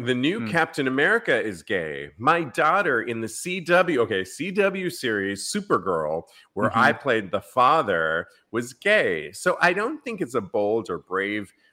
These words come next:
Speaker 1: or some crazy new direction. If they had done this twenty years ago, perhaps that would be bold or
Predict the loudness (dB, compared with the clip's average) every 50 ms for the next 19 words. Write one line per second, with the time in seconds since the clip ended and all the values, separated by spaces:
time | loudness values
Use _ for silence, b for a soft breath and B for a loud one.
0 | _ -6 -4 -4 -4 -4 -6 -8 -6 -4 -4 -4 -6 -8 -12 -16 -8 -6 -6 -4
1 | -4 -6 -8 -10 -10 -8 -8 -8 -10 -10 -10 -6 0 0 0 0 -2 -8 -10 -10
2 | -10 -10 -10 -14 b b b b b -2 -2 -2 0 -2 -2 -2 -2 0 -2 -2
3 | -2 -2 -4 -4 -4 -4 -4 -6 -8 _ -8 -6 -6 -4 -4 -4 -4 -4 -4 -6
4 | -6 -2 0 -2 -2 -2 -4 -10 -4 -2 -2 -2 -2 -4 -4 -4 -4 -2 -4 -6
5 | -6 -6 -12 -10 -8 -6 -6 -4 -4 -6 -8 -10 -12 -10 -4 -2 -2